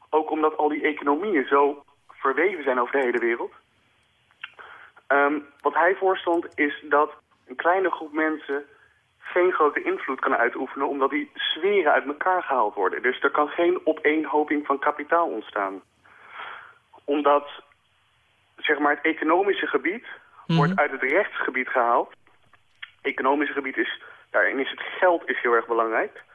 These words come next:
Speaker 1: Dat wordt uit het rechtsgebied gehaald, waarin het recht, het principe gelijkheid, zeg maar, ehm, ehm, z-, z-, zich gel-, z-, z-, z-, eh, zich laat gelden. En dan is er nog een ander gebied,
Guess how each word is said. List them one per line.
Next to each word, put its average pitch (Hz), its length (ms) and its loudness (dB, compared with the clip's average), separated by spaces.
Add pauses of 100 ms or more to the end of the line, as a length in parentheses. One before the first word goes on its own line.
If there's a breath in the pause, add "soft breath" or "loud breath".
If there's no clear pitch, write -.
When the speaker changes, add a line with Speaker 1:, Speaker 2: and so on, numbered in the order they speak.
(340 loud breath)
Speaker 1:
Dat 131 100 -6
wordt 135 160 4
uit 123 180 2
het 131 100 -12
rechtsgebied 131 800 -2
gehaald, 127 380 2 (440 loud breath)
waarin 135 480 0
het - 120 -8
recht, 151 420 2 (960)
het - 100 -16
principe 139 440 -2
gelijkheid, 139 720 2 (1160)
zeg 123 220 -2
maar, 107 380 2
ehm, 110 340 -2 (200)
ehm, 110 180 -4 (540)
z-, - 180 -14 (200)
z-, - 220 -18
zich - 260 -4
gel-, 127 360 4
z-, 135 120 -10 (120)
z-, - 220 -20
z-, - 340 -20
eh, 127 260 2
zich - 140 -2
laat 123 160 2
gelden. 131 300 2
En - 520 -16
dan 127 80 -4
is - 80 -4
er 135 80 0
nog 127 140 0
een 131 60 0
ander 160 260 4
gebied, 143 340 -4